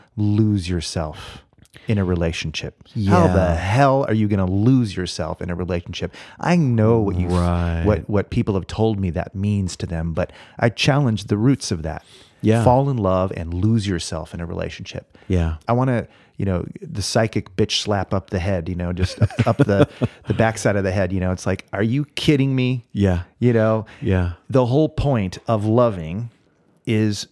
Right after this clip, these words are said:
Speaker 1: to expand who you are and to grow who you are and to experience something that goes beyond your normal experience.
Speaker 2: Mm,
Speaker 1: Of
Speaker 2: yeah.
Speaker 1: course, the idea is, "Oh my God, I would love to lose." I,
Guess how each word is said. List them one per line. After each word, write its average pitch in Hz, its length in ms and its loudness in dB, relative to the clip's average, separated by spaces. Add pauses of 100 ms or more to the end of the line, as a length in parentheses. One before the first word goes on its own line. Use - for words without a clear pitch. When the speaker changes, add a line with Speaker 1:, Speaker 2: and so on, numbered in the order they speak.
(100)
Speaker 1:
to 107 400 0
expand 117 680 -2
who 107 120 0
you 101 280 0
are 95 280 0
and 95 320 -2
to 95 420 -2 (400)
grow 107 560 2 (160)
who 110 140 -4
you 95 240 -2
are 90 280 -2
and 90 280 -4
to 98 280 -6
experience 127 640 -4
something 98 420 -6
that 95 180 -6
goes 101 200 -2
beyond 101 560 -2
your 101 180 0
normal 95 420 0
experience. 120 760 -2 (180)
Speaker 2:
Mm, 85 680 -2
Speaker 1:
Of 135 180 2
Speaker 2:
yeah. 87 220 0
Speaker 1:
course, 143 600 0 (440)
the 117 180 -2
idea 110 640 0
is, 82 160 -8
"Oh 110 120 -2
my 98 120 -2
God, 95 340 -8
I 87 80 -6
would 98 220 -4
love 139 440 -2
to 104 100 -10
lose." 92 140 -2
I, 127 120 0